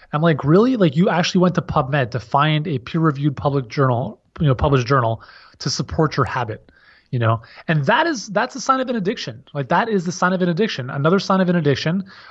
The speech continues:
according to the D S M four, which is the big, you know, Bible for psychological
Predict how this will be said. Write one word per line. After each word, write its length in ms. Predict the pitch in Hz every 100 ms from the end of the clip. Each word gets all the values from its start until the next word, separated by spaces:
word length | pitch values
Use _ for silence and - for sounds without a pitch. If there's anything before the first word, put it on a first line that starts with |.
| -
according 380 | - 165 160 147
to 100 | 147
the 80 |
D 180 | 131 151
S 120 | 160
M 100 | 156
four, 360 | 135 - 175 156
which 220 | 135 -
is 140 | 131 117
the 340 | 135 131 120 117 - - - 113
big, 320 | 175 165 151 160 240 _ _
you 100 | 165
know, 100 | 127
Bible 640 | 107 107 156 147 170 123 117
for 400 | - 135 131 113
psychological 920 | - 143 - 139 135 - 131 123 127